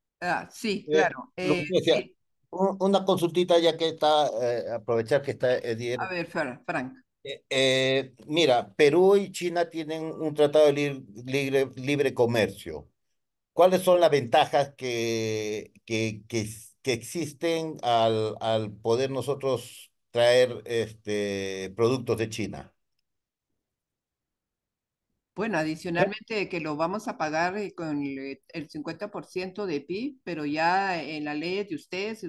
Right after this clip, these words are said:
Speaker 1: tú lo conoces, ¿no?
Speaker 3: Bueno, Frank, en cuanto a, a esa pregunta, yo te puedo decir que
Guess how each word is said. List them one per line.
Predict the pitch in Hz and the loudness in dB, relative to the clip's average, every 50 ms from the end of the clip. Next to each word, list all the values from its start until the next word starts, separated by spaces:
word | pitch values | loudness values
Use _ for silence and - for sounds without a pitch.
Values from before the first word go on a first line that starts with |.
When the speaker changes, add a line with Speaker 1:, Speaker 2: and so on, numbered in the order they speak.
| - _ | -12 _
Speaker 1:
tú | - 165 | -10 -8
lo | 160 160 160 | -8 -10 -10
conoces, | - 143 180 233 254 254 - 151 - | -10 -10 -8 -8 -8 -10 -12 -12 -10
¿no? | - 143 180 262 - _ _ _ _ _ _ _ - | -10 -10 -10 -10 -14 _ _ _ _ _ _ _ 2
Speaker 3:
Bueno, | 185 185 170 160 | 4 4 4 4
Frank, | - - 175 170 156 127 - - _ | 2 2 2 2 0 -4 -10 -6 _
en | - 220 202 185 175 160 | 4 6 6 6 6 4
cuanto | - - 180 180 180 180 170 - - 180 175 | 4 2 2 2 2 0 -2 2 4 4 6
a, | 175 170 170 165 160 156 165 - | 6 4 4 2 2 0 -2 -2
a | 196 165 160 156 | -2 0 0 0
esa | 147 - 185 - | 0 -2 -4 -2
pregunta, | - 220 220 220 233 226 214 196 185 165 - 214 247 - _ _ | 0 0 2 2 2 2 0 0 -2 -2 -4 -6 -6 -8 _ _
yo | - 151 135 147 151 | -16 -10 -8 -8 -6
te | 139 180 175 | -4 -6 -4
puedo | 175 - 180 185 185 180 | 0 4 4 6 6 6
decir | 165 147 - 160 156 - - _ _ _ _ _ _ _ _ _ _ _ | 6 6 4 2 2 2 -2 _ _ _ _ _ _ _ _ _ _ _
que | - 190 190 190 190 196 208 - | 0 2 2 2 2 0 -4 -8